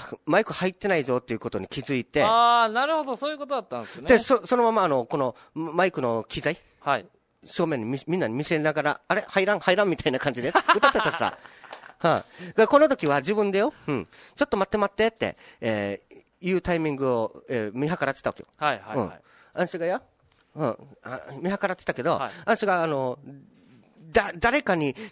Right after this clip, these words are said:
Speaker 1: みんな止めに入ってきて、みたいな、
Speaker 2: はい、はい。
Speaker 1: 助けを求めてるわ-、自分もいるわけよ。
Speaker 2: あ、なるほど。そういう意味合いでも、
Speaker 1: うん。
Speaker 2: あの、機材を出せたんだ。
Speaker 1: 出してた。機材を出しててから、
Speaker 2: <laughs>
Speaker 1: 「入ってないぞ」っつって。
Speaker 2: デイジー配線見せてましたね。
Speaker 1: 配線見せてから、「全然入ってないぞ」っつって。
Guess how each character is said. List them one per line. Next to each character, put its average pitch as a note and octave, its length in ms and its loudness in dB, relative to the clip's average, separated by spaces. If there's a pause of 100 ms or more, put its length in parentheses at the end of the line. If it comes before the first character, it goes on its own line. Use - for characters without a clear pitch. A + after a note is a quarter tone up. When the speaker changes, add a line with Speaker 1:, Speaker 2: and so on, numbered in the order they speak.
(260)
Speaker 1:
み A#3 140 2
ん B3 60 0
な A3 80 0
止 B3+ 120 -2
め C#4+ 160 2
に A#3+ 160 -2 (180)
入 A3+ 160 -2
っ - 20 -20
て - 160 -6
き - 100 -12
て、 D#3+ 220 0
み D3 100 -2
た C#3+ 100 -2
い A#2+ 80 -2
な、 G#2+ 220 -2
Speaker 2:
は D3+ 160 -2
い、 - 20 -8
は G2 200 -14 (260)
い。 - 20 0
Speaker 1:
助 - 160 -4
け G3+ 40 2
を G3 60 0
求 F#3+ 240 -2
め D#3 100 -2
て F3+ 100 -6
る D#3 80 -2
わ-、 A#2+ 60 -4 (240)
自 B2 180 -8
分 C3 120 -4
も A#2+ 100 -2
い C3 60 -4
る A#2 60 -6
わ G2 60 -6
け - 80 -20
よ。 - 60 -18 (120)
Speaker 2:
あ、 E3+ 160 2 (180)
な G3+ 140 2
る C4 100 4
ほ C4+ 80 4
ど。 - 100 0
そ E4 240 2
う - 20 0
い F4 140 -2
う E4+ 40 -4
意 E4+ 100 -6
味 E4+ 120 -2
合 E4 80 4
い D#4+ 80 -2
で D#4+ 100 -2
も、 E3 340 2
Speaker 1:
う D3 80 -4
ん。 D#3+ 120 0
Speaker 2:
あ E3 100 8
の、 D3 420 2 (360)
機 C4 180 -6
材 G3+ 200 4
を B2 80 0
出 D#3 120 -10
せ F#3+ 120 0
た E3 140 -4
ん D#3+ 80 -10
だ。 D3 100 4
Speaker 1:
出 - 60 -6
し - 40 -8
て C#3+ 100 -4
た。 - 100 -4
機 G3 180 -2
材 F3 160 4
を B2 60 2
出 B2+ 140 -2
し - 60 -6
て D3 100 0
て A#2+ 100 -4
か G2 120 -2
ら、 F2 280 -6
Speaker 2:
<laughs> - 80 -4 (120)
Speaker 1:
「入 D3+ 160 0
っ - 20 -10
て - 180 -4
な D3 120 2
い C3+ 60 0
ぞ」 D3 380 0
っ - 20 -10
つ - 140 -16
っ - 20 -20
て。 - 120 -12 (160)
Speaker 2:
デ G#3 260 -2
イ A3 60 -4
ジ G3+ 80 -8
ー - 20 -8
配 G#3 220 4
線 E3 240 -6
見 D3+ 80 -12
せ D3+ 160 -6
て D3 100 -4
ま C3 80 -4
し - 60 -10
た C3 80 -12
ね。 B2+ 160 -6
Speaker 1:
配 D#3+ 180 4
線 D3+ 220 0
見 D3 120 0
せ - 80 -12
て C3 100 -8
か G#2+ 120 0
ら、 G#2+ 80 -2
「全 C3+ 160 -2
然 C4 140 4
入 B3+ 160 2
っ - 20 -4
て - 160 -8
な B2 80 2
い G#2+ 80 -4
ぞ」 A#2+ 280 -2
っ - 20 -4
つ - 100 -10
っ - 40 -18
て。 - 120 -14